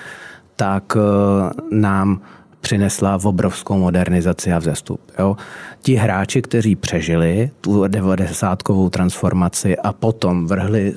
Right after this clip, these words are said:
se dobře do investic v době dva čtyři a dál, kdy jsme vstoupili do Unie a ty dotace začaly narůstat. A docela musím říct, že tehdy, eh, i politici, ať tam byl kdokoliv, tak byli celkem moudří, že ty peníze rozpustili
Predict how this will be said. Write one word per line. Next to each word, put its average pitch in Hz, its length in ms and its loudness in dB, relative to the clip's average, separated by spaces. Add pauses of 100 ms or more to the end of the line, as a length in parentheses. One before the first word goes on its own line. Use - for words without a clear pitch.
se - 180 -2
dobře 95 480 2
do 92 160 0
investic 92 680 0 (540)
v 95 100 -2
době 90 420 0
dva 98 180 0
čtyři 98 380 -2
a 98 80 -4
dál, 90 260 2
kdy 90 100 2
jsme 92 180 0
vstoupili 92 440 0
do 90 100 2
Unie 87 240 2
a 80 100 0
ty 98 120 0
dotace 90 400 -2
začaly 92 380 0
narůstat. 85 640 -2
A 104 120 0
docela 110 340 0
musím 101 300 0
říct, 98 140 2
že 98 120 0
tehdy, 90 360 0 (480)
eh, 98 340 2
i 101 120 2
politici, 92 480 0
ať 95 100 -2
tam 95 140 2
byl 95 140 2
kdokoliv, 87 380 0
tak 87 140 0
byli 95 140 2
celkem 92 340 0
moudří, 95 480 2
že 87 120 -2
ty - 140 -4
peníze 90 380 2
rozpustili 92 680 -2